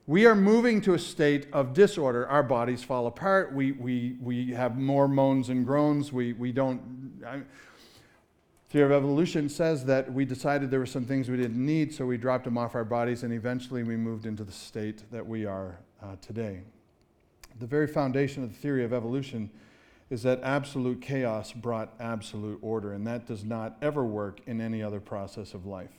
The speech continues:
So, I'm just bringing these things up, um, as worldview illustrations to show you that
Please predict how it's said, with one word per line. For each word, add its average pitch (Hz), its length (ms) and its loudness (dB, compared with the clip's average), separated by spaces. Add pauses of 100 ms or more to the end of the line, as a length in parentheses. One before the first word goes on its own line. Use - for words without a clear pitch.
(1300)
So, 135 400 6 (1200)
I'm 147 80 -2
just 190 180 -2
bringing 185 300 4
these 151 280 4
things 185 260 0
up, 185 220 -2 (500)
um, 123 440 -2
as 131 380 -2 (440)
worldview 139 920 2
illustrations 113 960 -6 (880)
to 127 120 -8
show 175 320 2
you 135 180 2
that 110 340 -4